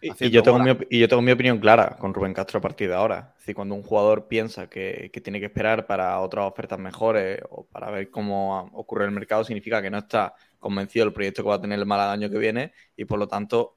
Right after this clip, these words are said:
Speaker 1: yo en mi equipo y en mi proyecto no quiero tener una persona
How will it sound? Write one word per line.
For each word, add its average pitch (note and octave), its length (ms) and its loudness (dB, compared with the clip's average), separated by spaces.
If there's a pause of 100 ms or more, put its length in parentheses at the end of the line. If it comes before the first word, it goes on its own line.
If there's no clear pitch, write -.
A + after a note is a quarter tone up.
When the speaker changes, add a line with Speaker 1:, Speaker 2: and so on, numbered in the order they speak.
Speaker 1:
yo A2+ 320 0
en A2 60 -4
mi A2 80 -6
equipo A#2 320 -6
y G#2+ 40 0
en G2+ 80 -4
mi G2+ 60 -6
proyecto G#2 560 -2
no G2 360 -6
quiero G#2+ 220 2
tener G#2 300 -4
una A2 160 -4
persona A#2 480 -2